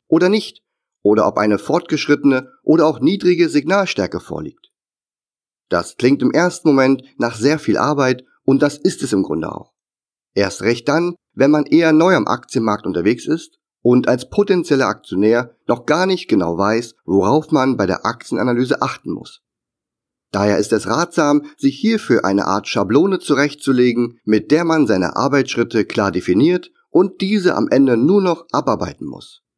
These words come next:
Mit der Zeit verfeinert und optimiert man seine Schablone und hat damit sein ganz individuelles Selektionskonzept geschaffen. Du bist der Herr beziehungsweise die Frau in deinem Depot. Zu Beginn möchte ich gern noch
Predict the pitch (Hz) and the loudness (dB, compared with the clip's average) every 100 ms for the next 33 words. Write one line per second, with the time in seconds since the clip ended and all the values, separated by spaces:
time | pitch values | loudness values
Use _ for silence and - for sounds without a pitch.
0 | _ _ _ _ _ _ _ - 92 98 | _ _ _ _ _ _ _ -4 -2 0
1 | 90 - 135 151 156 - _ 135 117 135 | -2 -2 -2 -2 -4 -8 _ -4 -2 -2
2 | 160 175 156 - 185 208 - 143 - 107 | -2 0 -2 2 2 2 -2 -4 -2 -2
3 | 101 156 - 131 117 104 101 90 - 85 | 0 0 0 -2 0 0 0 -2 -4 -2
4 | 110 143 160 139 147 _ - 113 101 127 | 0 2 2 0 -2 _ 0 2 2 -4
5 | 123 131 165 165 - _ - 117 104 117 | -2 -2 0 0 -2 _ -4 -2 0 0
6 | 170 175 - 185 180 151 127 104 113 113 | 0 -2 0 0 2 0 0 2 0 -2
7 | - - 127 151 - 180 190 - 95 - | -12 -4 -2 -2 0 -2 -2 -6 -6 -4
8 | 82 - - - - - - _ _ _ | -8 -10 -16 -14 -14 -16 -20 _ _ _
9 | _ _ _ _ _ _ 120 139 127 123 | _ _ _ _ _ _ 2 4 2 2
10 | 135 117 160 160 156 _ _ 123 - 208 | 2 4 2 2 -4 _ _ -10 -2 0
11 | 214 180 165 143 98 80 - 113 127 104 | 0 0 -2 -2 -8 -10 -2 0 0 0
12 | 95 95 95 95 - 82 - _ _ _ | -2 -2 -2 -4 -6 -14 -14 _ _ _
13 | _ _ _ _ _ 117 120 107 160 165 | _ _ _ _ _ -4 -2 2 2 0
14 | 151 _ 135 165 - 147 - 151 175 165 | -6 _ 0 0 0 -4 0 -2 0 -4
15 | 156 | -4